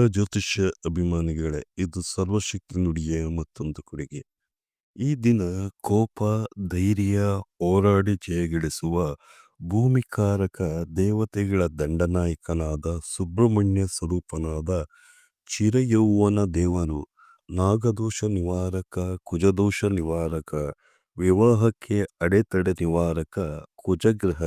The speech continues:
ಧನುರಾಶಿಗೆ ಪ್ರವೇಶ ಮಾಡುವುದರಿಂದ ಯಾವ ಶುಭ ಫಲ, ಅಶುಭ ಫಲ ನೀಡುವರು ಎಂಬುದನ್ನು ಹನ್ನೆರಡು ರಾಶಿಗಳಲ್ಲಿ ಕೊನೆಯ ರಾಶಿಯಾದ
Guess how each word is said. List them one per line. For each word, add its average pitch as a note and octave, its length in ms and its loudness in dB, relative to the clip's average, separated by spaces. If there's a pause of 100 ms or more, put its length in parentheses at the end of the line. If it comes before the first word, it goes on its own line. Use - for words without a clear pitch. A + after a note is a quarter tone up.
(120)
ಧನುರಾಶಿಗೆ E2 840 0 (120)
ಪ್ರವೇಶ E2+ 480 -2 (100)
ಮಾಡುವುದರಿಂದ D2+ 680 -4 (680)
ಯಾವ A2 440 4
ಶುಭ A2+ 300 0
ಫಲ, G#2+ 260 -2 (260)
ಅಶುಭ - 360 0
ಫಲ F#2 260 -2
ನೀಡುವರು E2 560 -2 (200)
ಎಂಬುದನ್ನು D#2 580 -2 (200)
ಹನ್ನೆರಡು A2+ 600 0
ರಾಶಿಗಳಲ್ಲಿ E2 800 -2
ಕೊನೆಯ F2+ 380 -2
ರಾಶಿಯಾದ D#2 720 -6